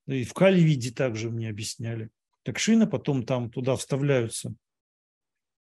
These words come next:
Вот это есть формат, да, там мантры Дакшина Кали из двадцати двух акшар, да, но вставляются другие формы Кали. Потом каждый еще имеет свои какие-то особенности.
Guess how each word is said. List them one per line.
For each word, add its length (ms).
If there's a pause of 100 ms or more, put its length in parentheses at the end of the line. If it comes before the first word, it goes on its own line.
(440)
Вот 360
это 160
есть 220
формат, 420
да, 100
там 300
мантры 420
Дакшина 380
Кали 200
из 100
двадцати 360
двух 280
акшар, 400
да, 180 (500)
но 80
вставляются 480
другие 320
формы 320
Кали. 380 (520)
Потом 440
каждый 320
еще 240
имеет 220
свои 160
какие-то 260
особенности. 840